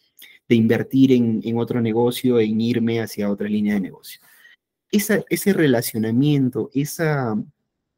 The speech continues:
eh, ese alineamiento, como bien lo dice acá, es lo que vamos a hacer en, este, en esta clase. Por eso les comento que es una clase un poquito extensa.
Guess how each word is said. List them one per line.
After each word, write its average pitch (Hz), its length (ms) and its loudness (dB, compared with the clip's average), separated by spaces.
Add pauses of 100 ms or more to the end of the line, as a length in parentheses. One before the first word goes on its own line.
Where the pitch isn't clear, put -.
(320)
eh, 107 420 -2 (320)
ese 127 180 0
alineamiento, 139 760 4
como 110 180 -4
bien 117 140 -2
lo 117 60 0
dice 120 240 -2
acá, 143 260 -8 (440)
es 135 300 0
lo 120 240 -2
que 123 140 0
vamos 110 360 -2
a 110 120 -2
hacer 110 440 -6
en, 110 100 -4
este, - 380 -6
en 104 100 -2
esta 110 200 -6
clase. - 440 -2 (440)
Por - 80 -2
eso 123 100 0
les 127 100 2
comento 123 260 2
que 123 80 -2
es - 80 -4
una 117 100 0
clase 117 180 -4
un 110 60 -2
poquito 104 260 -4
extensa. - 500 0